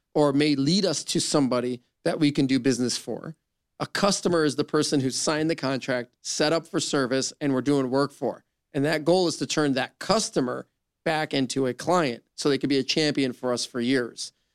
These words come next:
So the way that we do it is, is very strategic. Um, we're always after a positive review on Google, for example.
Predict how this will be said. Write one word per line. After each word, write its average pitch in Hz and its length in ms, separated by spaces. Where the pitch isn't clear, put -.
So - 160
the 156 100
way 165 140
that 165 140
we 151 120
do 196 320
it 165 100
is, 135 300
is 143 360
very 151 260
strategic. 135 680
Um, 127 300
we're 143 160
always 180 500
after 139 480
a 135 80
positive 131 500
review 127 460
on 123 300
Google, 123 340
for 127 220
example. 113 480